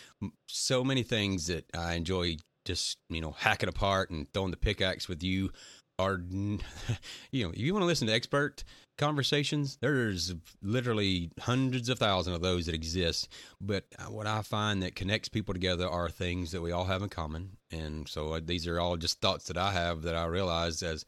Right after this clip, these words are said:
my own identity has examined itself with time. Weird thoughts and questions and, and awkwardness, these are all things we all have in common. Now, there may be people who have never thought of, but they're aware of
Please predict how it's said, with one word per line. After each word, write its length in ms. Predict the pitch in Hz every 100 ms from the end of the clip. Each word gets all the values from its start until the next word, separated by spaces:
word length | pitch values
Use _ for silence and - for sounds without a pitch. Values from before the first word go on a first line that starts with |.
| - - -
my 200 | 90 98
own 240 | 95 85
identity 580 | 82 82 101 95 92 87
has 180 | 80 76
examined 500 | 78 78 95 92 85
itself 320 | 80 - 85 82
with 120 | 76
time. 420 | 107 107 90 85 - - - - -
Weird 600 | 92 92 113 135 143 131 -
thoughts 320 | 135 135 -
and 120 | 113
questions 720 | - 139 - 135 127 131 120
and, 240 | 110 104 90
and 340 | 90 87 80 _
awkwardness, 800 | 95 120 143 131 127 127 - - - _ _ _ _ _
these 260 | 80 82 85
are 140 | 90
all 360 | 87 95 107 113
things 540 | 131 131 104 85 -
we 180 | 82 85
all 260 | 87 101 95
have 240 | 101 101
in 140 | 98
common. 560 | 95 - 90 80 - 85 - - -
Now, 180 | 104 110
there 140 | 117
may 220 | 120 139
be 220 | 196 131 120
people 360 | 117 120 117
who 320 | 113 117 107
have 140 | 101 92
never 600 | 98 107 113 117 107 95 - - _ -
thought 460 | - 226 285 -
of, 500 | 90 78 85 120 147 - -
but 120 | 113
they're 140 | 110
aware 340 | 90 85 107 71
of 380 | 67 85 98